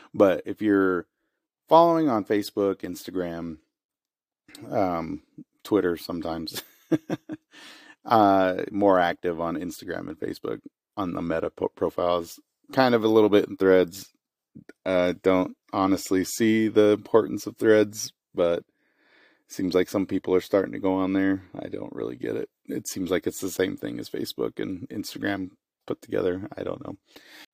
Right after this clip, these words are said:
The plan is to actually do a host website, so I'll have my own website,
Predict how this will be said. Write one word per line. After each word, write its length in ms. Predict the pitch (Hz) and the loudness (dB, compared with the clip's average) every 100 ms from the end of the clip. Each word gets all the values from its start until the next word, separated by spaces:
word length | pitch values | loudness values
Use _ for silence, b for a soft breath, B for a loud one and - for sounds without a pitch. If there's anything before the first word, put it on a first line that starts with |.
| _ _ _ _ _ _ _ _ | _ _ _ _ _ _ _ _
The 120 | - 110 | -4 -4
plan 420 | - 151 165 151 | 2 4 4 2
is 260 | 110 95 | 0 -2
to 200 | - - | -4 -4
actually 500 | 95 95 - 95 90 | 0 0 -2 -6 -4
do 480 | 87 82 90 85 85 - | -6 -4 -2 -2 -2 -4
a 680 | 87 87 82 82 80 80 - _ _ _ _ _ _ _ _ _ _ _ _ _ _ _ _ | -2 -2 -2 -4 -6 -8 -12 _ _ _ _ _ _ _ _ _ _ _ _ _ _ _ _
host 280 | - 110 - | 0 0 2
website, 420 | 113 113 127 123 | -2 0 0 0
so 100 | - | 2
I'll 80 | 87 | 4
have 120 | 92 | 4
my 120 | 92 | 2
own 140 | 90 85 | -2 -2
website, 400 | 87 - 52 | -6 -4 -8